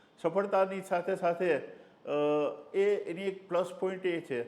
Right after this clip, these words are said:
કે એકેડેમિક સાથે સંકળાયેલા છે. ઉદ્યોગ સાહસિકની, અ, ઉદ્યોગ સાહસિક, અ, ના સ્ટુડન્ટોને એ ભણાવે છે અને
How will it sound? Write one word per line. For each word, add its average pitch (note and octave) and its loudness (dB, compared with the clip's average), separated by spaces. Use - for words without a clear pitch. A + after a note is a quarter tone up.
કે F3+ 0
એકેડેમિક G3 -2
સાથે F3+ 2
સંકળાયેલા B2+ -2
છે. B2 -8
ઉદ્યોગ D3+ -4
સાહસિકની, D#3+ -8
અ, F3+ -16
ઉદ્યોગ F3+ 0
સાહસિક, F#3+ 0
અ, - -20
ના F#3 0
સ્ટુડન્ટોને G3+ 2
એ F#3+ 0
ભણાવે D3 0
છે D#3 -4
અને F3 -4